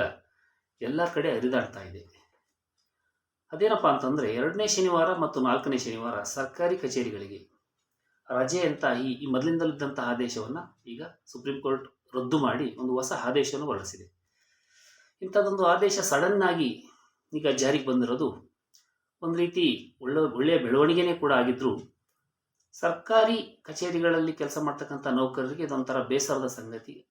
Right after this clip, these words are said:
ಅಂತ ಕಂಡು ಬರ್ತಾ ಇದೆ. ಯಾಕೆ ಅಂತಂದ್ರೆ, ಅವರಿಗೆ ಹೆಚ್ಚು ಹೆಚ್ಚು ರಜೆಗಳು ಸಿಗೋದ್ರಿಂದ ಯಾವ ಸರ್ಕಾರಿ ನೌಕರರು ತಾನೇ ಬೇಡ ಅಂತ ಕ-, ಹೇಳ್ತಾರೆ ಹೇಳಿ?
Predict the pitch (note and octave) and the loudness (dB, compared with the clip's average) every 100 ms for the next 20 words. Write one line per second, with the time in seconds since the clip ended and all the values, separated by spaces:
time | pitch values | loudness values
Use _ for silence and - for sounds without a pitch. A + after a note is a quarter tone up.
0 | _ C3 C3 - A#2+ B2 A#2 A#2 G#2+ F#2 | _ -12 -12 -6 -2 0 0 -2 -6 -6
1 | G#2+ B2+ C#3 F#3+ F#3+ F3+ F3 G3 - _ | -12 -12 -8 -8 -6 -8 -8 -12 -18 _
2 | _ _ _ _ _ - - F3 F3+ E3+ | _ _ _ _ _ -6 -2 2 2 2
3 | - - _ _ _ _ _ E3+ F#3 - | 0 -6 _ _ _ _ _ -8 -6 4
4 | G3 F#3 D#3+ D3+ E3 D#3+ D3+ D3 C#3 C#3+ | 4 6 4 4 2 2 2 2 2 2
5 | D#3+ C#3+ D3 F#3 - - - D#3+ D3 C#3 | 2 2 4 4 0 -4 -2 2 2 2
6 | C#3+ C3 C3+ C3 B2 C3 C3 A#2+ A#2+ A2 | 0 0 0 0 2 2 2 0 -2 -6
7 | A#2 G#2+ G#2+ G#2 G2+ B2+ | -8 -8 -10 -12 -12 -16